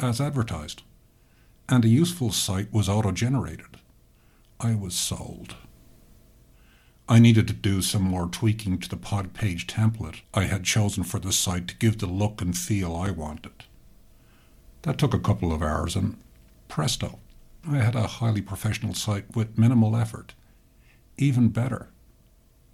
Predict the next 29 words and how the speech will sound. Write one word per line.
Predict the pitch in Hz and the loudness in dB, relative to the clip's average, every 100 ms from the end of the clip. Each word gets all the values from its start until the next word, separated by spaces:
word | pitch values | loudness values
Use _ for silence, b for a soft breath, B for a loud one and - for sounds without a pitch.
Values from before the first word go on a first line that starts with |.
| _ - | _ -8
the | |
site | - - 113 107 - | -4 2 2 2 0
automatically | 107 101 92 - 87 - 87 | 0 2 -2 -4 -6 -6 -8
displayed | 87 - - 101 92 87 87 | -4 -6 -4 -4 -4 -4 -2
new | 92 107 | 2 2
podcast | 110 - 92 90 - 90 87 - | 0 -6 -8 -8 -8 -6 -8 -8
episodes | 113 110 - 87 87 87 - b b - | -8 -4 -6 -6 -8 -12 -16 b b -2
as | 120 - | 0 0
soon | - 160 147 | 0 2 2
as | 107 | 2
they | 104 | -2
were | 95 | -2
released | 92 95 92 - | -4 -2 -2 -4
on | 90 90 | -6 -4
my | 87 | -6
Buzzsprout | 82 - 98 95 - 92 87 90 - | -8 -6 -4 -4 -4 -6 -6 -8 -10
podcast | 98 90 - 85 80 - | -8 -8 -8 -8 -8 -10
host. | - - - - - _ _ _ - B B - | -12 -14 -16 -18 -20 _ _ _ -20 B B 0
All | 170 170 | 4 4
of | 90 | 2
this | 87 87 - - _ _ - | -4 -6 -10 -12 _ _ -4
is | 127 107 | 0 0
offered | 95 - 95 | -2 -4 -8
to | - | -8
podcasters | - - 107 107 - 85 - 95 | -8 -2 -2 -2 -8 -10 -10 -12
for | - - 123 | -10 -6 -4
free | - 143 135 | -2 -2 0
by | 117 | 0
Podpage. | 113 - 139 - 101 76 - | -2 -2 -2 -2 -6 -8 -14